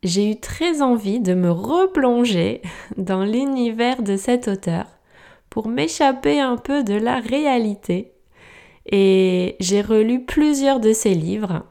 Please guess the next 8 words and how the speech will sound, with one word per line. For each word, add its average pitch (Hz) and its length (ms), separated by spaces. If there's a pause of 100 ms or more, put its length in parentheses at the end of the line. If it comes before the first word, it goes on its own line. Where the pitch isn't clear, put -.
(140)
avec 170 320
beaucoup 226 340
de 190 120
plaisir. 160 540 (1500)
Saviez-vous 233 720 (240)
que 208 160
Jules 240 320
Verne 226 560